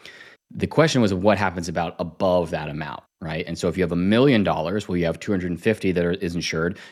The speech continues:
and seven hundred fifty that's technically uninsured. So it was an open question about what's gonna happen there, especially because startups are kind of unique, right? If you just raised a Series B, you raised fifty million dollars,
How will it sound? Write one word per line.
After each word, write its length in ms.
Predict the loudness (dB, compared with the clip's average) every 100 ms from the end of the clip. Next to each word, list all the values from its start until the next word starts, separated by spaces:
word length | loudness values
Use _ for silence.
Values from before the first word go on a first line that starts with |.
| -6
and 100 | 0
seven 180 | 0
hundred 240 | 0 -2 0
fifty 220 | 0 0
that's 200 | -2 -2
technically 560 | -4 -6 -4 -2 -4 -6 _
uninsured. 640 | 0 2 2 -2 -6 -6 -8 -18 -18
So 60 | -8
it 20 |
was 80 | -4
an 100 | 0
open 240 | 2 2 0
question 320 | 0 0 0
about 80 | -2
what's 140 | -4
gonna 140 | -6 -8
happen 380 | -4 -4 -2
there, 240 | -2 -2 -4
especially 460 | -8 -2 -2 0 -2
because 680 | -2 -2 2 2 2 -4 -8 -20 -20 _
startups 580 | -10 0 2 4 2 0
are 80 |
kind 260 | -4 -2 -2
of 100 | 0
unique, 440 | 0 2 0 -2 -16 -10
right? 260 | -6 -4 -4
If 160 | -4 0
you 100 | 0
just 180 | 0
raised 260 | 0 0 0
a 40 |
Series 380 | -2 0 0 0
B, 260 | 0 0 2
you 120 | 2
raised 200 | 0 -2
fifty 400 | -4 -4 -2 -2
million 460 | -2 0 0 -2 0
dollars, 520 | 2 2 0 -2